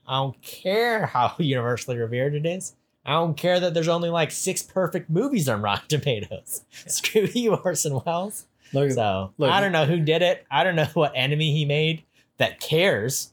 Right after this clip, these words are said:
Speaker 1: eighty years later about ruining his legacy, but they did it.
Speaker 2: My favorite, uh,
Speaker 1: They're like,
Speaker 2: reference to that
Speaker 1: "This
Speaker 2: movie.
Speaker 1: movie has never had a bad review.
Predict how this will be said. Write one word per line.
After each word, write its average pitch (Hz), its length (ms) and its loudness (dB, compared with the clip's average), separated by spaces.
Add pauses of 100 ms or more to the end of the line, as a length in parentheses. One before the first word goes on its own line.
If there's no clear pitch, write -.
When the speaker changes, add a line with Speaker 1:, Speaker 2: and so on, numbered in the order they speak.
(120)
Speaker 1:
eighty 151 300 2
years 151 280 0
later 123 400 -2
about 120 240 -2
ruining 120 280 -4
his 104 100 -10
legacy, 120 500 -4
but 117 160 -6
they 101 100 -4
did 90 260 -4
it. - 220 -18 (1200)
Speaker 2:
My 147 160 2
favorite, 190 600 0 (520)
uh, 127 300 2 (560)
Speaker 1:
They're 330 120 -6
like, 349 160 4
Speaker 2:
reference 151 440 0
to 156 100 2
that 156 140 2
Speaker 1:
"This 160 100 0
Speaker 2:
movie. 262 140 0
Speaker 1:
movie 302 260 -2 (140)
has 214 260 0
never 233 360 2
had 240 200 -4
a 220 40 -4
bad 254 360 0
review. 147 480 0